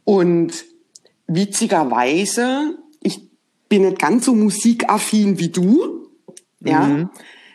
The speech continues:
Speaker 1: aber es gibt ein Lied auf dieser Welt, was ich bis heute, wenn's irgendwo läuft, ausdrehen muss.
Speaker 2: Okay. Da
Speaker 1: Und das ist tatsächlich Runaway Train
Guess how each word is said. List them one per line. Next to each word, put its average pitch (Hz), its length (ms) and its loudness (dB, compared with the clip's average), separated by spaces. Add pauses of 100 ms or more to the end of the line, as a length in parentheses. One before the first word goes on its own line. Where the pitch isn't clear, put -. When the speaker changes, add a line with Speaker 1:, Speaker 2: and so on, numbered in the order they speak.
(220)
Speaker 1:
aber 156 200 -4
es - 180 -6
gibt - 240 -6 (140)
ein 190 340 0
Lied 254 800 -2 (420)
auf 208 200 -8
dieser 208 320 0
Welt, 208 640 -2 (640)
was 160 240 -4
ich - 340 -10
bis 247 320 -2
heute, 180 680 0
wenn's 156 280 -2
irgendwo 180 420 0
läuft, 156 600 0 (220)
ausdrehen 135 640 0
muss. 160 300 -4 (1700)
Speaker 2:
Okay. 135 500 2 (480)
Da 135 140 2 (760)
Speaker 1:
Und 180 200 2
das 165 160 0
ist 226 260 0
tatsächlich 185 520 -2
Runaway 202 640 2
Train 247 640 0